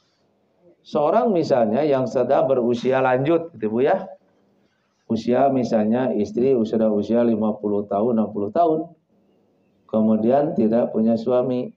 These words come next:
Sekalipun hartanya banyak, dengan siapa datang? Sama suami. Nah, itu jiwanya yang kena itu.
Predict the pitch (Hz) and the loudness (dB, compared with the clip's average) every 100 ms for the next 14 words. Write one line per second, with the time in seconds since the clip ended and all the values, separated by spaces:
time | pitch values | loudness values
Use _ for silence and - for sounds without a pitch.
0 | _ _ _ _ 139 - 131 131 131 131 | _ _ _ _ -6 -2 0 0 0 -2
1 | 123 127 120 117 117 113 110 107 98 127 | 0 -2 -2 0 0 2 0 0 0 -2
2 | 165 - - _ _ _ _ - 113 120 | -2 -6 -16 _ _ _ _ -4 -2 0
3 | 120 135 - 139 143 143 143 135 139 139 | 0 0 0 0 0 0 0 -2 -4 -10
4 | - _ _ _ - 113 113 117 117 107 | -18 _ _ _ -6 -2 0 0 0 -2
5 | 107 143 156 - 95 87 123 131 156 175 | 0 -2 -4 -6 -8 -2 -2 2 2 2
6 | 180 170 170 165 156 151 139 139 | 2 2 0 0 -4 -4 -6 -8